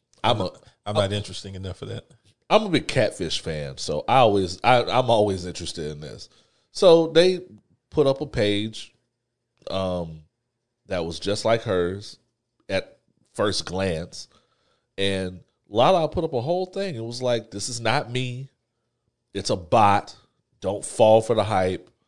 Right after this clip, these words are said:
Speaker 1: Uh, and all for that. Then if you, 'cause if you look at the page, it's just, it's a white girl. Like, like the, the profile pic is her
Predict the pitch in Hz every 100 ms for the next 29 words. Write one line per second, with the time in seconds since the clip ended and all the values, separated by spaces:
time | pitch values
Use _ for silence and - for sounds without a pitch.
0 | _ _ _ _ _ _ _ _ 87 85
1 | 80 71 71 69 _ _ _ _ _ _
2 | _ _ _ _ _ - 107 107 98 95
3 | 120 180 190 143 139 143 117 127 127 120
4 | 131 - 135 156 196 127 196 170 190 214
5 | 233 254 170 151 233 269 202 175 - _
6 | _ _ _ _ - 165 - 196 170 165
7 | 170 175 143 160 311 123 98 60 - -
8 | - 156 151 160 160 156 139 131 120 127
9 | 127 - 370 370 156 120 131 127 104 -
10 | 101 95